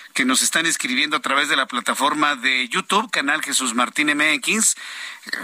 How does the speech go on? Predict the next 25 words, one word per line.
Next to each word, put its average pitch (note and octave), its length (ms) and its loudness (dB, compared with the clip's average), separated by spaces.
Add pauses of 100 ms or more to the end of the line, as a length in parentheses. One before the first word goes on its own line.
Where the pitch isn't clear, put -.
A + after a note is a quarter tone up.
(240)
con - 160 0
paciencita, C#3 540 0
por E3 120 0
supuesto, F3+ 380 0
y - 20 4
a D#3+ 80 2
través C3+ 300 0
de C3+ 100 0
Twitter, C#3+ 480 0 (320)
arroba D3+ 480 2 (120)
Jesús C3 360 0
Martín C#3+ 540 0 (300)
M C3 360 2 (120)
X. - 340 -2
Bien, G#3 180 -2 (680)
vamos C#4 200 4
a A#3 60 2
continuar G#3+ 420 2
con G#3+ 200 2
la F3+ 60 4
información. E3+ 800 0 (800)
Y F3+ 80 0
a E3+ 80 2
prop-, - 260 -4
eh, E3 80 -4